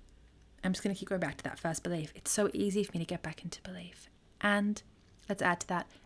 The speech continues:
and I don't need to be in full belief all the time to create and to lead and love this incredible business that I have, or to grow, whatever the word is, to expand, to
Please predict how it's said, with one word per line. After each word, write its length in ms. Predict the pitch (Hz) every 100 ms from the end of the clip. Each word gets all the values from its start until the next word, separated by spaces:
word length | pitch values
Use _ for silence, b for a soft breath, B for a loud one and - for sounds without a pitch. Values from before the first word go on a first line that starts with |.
| b
and 180 | 220 214
I 40 |
don't 120 | 208 208
need 120 | 190
to 60 | 196
be 140 | 190
in 100 | 180
full 200 | - 185
belief 320 | 180 180 175 -
all 160 | 190 190
the 120 | 190
time 400 | - 180 156 - -
to 100 | -
create 420 | - 180 - - - -
and 80 | 175
to 220 | 185 180 -
lead 580 | 143 190 185 180 185 165
and 180 | 175 - B B -
love 540 | 185 185 185 170 170 -
this 220 | 180 -
incredible 380 | 175 165 165 165
business 400 | 160 - 156 -
that 120 | -
I 40 |
have, 340 | 127 - - -
or 100 | - 170
to 120 | 190
grow, 480 | 185 165 165 156 135
whatever 300 | 190 202 196
the 100 | 185
word 220 | - -
is, 160 | -
to 120 | - 190
expand, 680 | - - 170 - - - -
to 320 | 190 180